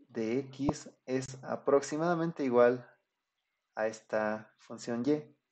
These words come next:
Y cero, que sería veinticinco más k, que nos dio x menos ocho entre dos,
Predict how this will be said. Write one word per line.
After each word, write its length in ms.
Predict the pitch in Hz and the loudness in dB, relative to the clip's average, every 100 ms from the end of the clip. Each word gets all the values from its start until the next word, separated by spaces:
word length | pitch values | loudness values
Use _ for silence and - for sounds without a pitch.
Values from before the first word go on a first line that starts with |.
| _ _ _ _ _ - | _ _ _ _ _ -8
Y 140 | 117 | -6
cero, 360 | 113 151 170 165 | 0 2 2 0
que 140 | 113 | -6
sería 440 | 110 107 110 113 - _ _ _ _ _ _ _ - | -2 2 2 2 -6 _ _ _ _ _ _ _ -14
veinticinco 960 | 113 107 117 - 139 139 143 143 - - | -12 -12 -14 -10 -8 -6 -4 -4 -6 -12
más 560 | 123 123 123 131 - - _ _ _ - _ | -2 0 0 -2 -8 -20 _ _ _ -20 _
k, 440 | - 135 156 - _ _ _ _ _ - | 2 2 2 -8 _ _ _ _ _ -14
que 100 | 113 | -8
nos 200 | 107 110 | -4 0
dio 80 | |
x 360 | 110 113 120 113 | -2 -2 -14 -10
menos 360 | 110 107 110 127 | -8 -8 -8 -10
ocho 340 | 120 - 135 131 - _ _ _ _ _ _ _ _ _ _ _ _ | -12 -10 -12 -12 -20 _ _ _ _ _ _ _ _ _ _ _ _
entre 360 | 120 110 113 113 | -14 -8 -2 2
dos, 320 | 147 180 | 2 2